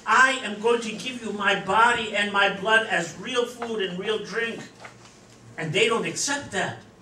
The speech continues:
They don't believe that. I have a little form that, um, somebody's gonna pass out at the end of my talk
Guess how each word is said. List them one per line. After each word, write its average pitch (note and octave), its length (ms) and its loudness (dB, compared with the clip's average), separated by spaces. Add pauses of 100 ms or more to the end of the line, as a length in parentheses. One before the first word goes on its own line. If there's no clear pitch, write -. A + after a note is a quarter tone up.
(340)
They G#3+ 160 4
don't A#3+ 220 -2
believe G#3+ 520 -6
that. - 360 -4 (880)
I E3+ 220 4
have G3 460 2
a D3+ 220 0
little G#3 520 0
form A3+ 500 -2
that, F3 300 -2 (240)
um, C#3 300 -6 (420)
somebody's F3+ 500 -2
gonna D#3+ 240 -8
pass - 320 -2
out F3+ 240 -2
at D#3 200 -6
the D#3 140 -14
end D#3+ 160 -8
of D3 120 -14
my C3+ 160 -6
talk F3+ 440 -2